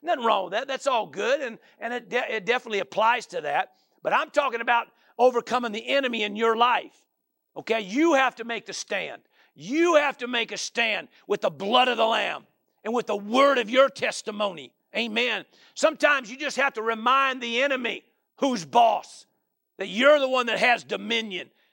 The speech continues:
that the enemy has no dominion over you, that you're already the healed, already the delivered, already been provided for, praise God.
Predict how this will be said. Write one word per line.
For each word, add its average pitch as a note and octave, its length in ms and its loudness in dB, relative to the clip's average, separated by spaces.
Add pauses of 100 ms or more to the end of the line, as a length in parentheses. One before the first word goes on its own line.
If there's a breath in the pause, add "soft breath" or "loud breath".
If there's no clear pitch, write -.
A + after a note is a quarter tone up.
(180)
that F#3+ 100 4
the G3+ 60 0
enemy C4 320 0
has A3 240 2
no C#4+ 240 4
dominion C4+ 520 -4
over G#3 220 -2
you, F#3 320 -8 (540)
that E3+ 120 -14
you're C#4 220 4
already C#4 480 6
the A3+ 140 -6
healed, G#3 400 -2
already C#4 420 4
the C4 120 -4
delivered, A3+ 540 -4 (200 loud breath)
already D4 480 6
been C4+ 200 -2
provided G3+ 600 0
for, - 200 -6
praise G#3+ 420 -6
God. F3+ 320 0